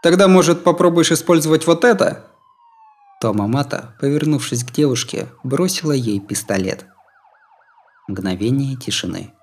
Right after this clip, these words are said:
Все патроны давно уже были израсходованы, но девушка поддалась соблазну,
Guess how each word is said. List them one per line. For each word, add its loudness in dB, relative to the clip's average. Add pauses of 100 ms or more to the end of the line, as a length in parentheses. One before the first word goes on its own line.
(1080)
Все -2
патроны 0
давно 0
уже 0
были 0
израсходованы, -6 (360)
но 2
девушка 0
поддалась 0
соблазну, -4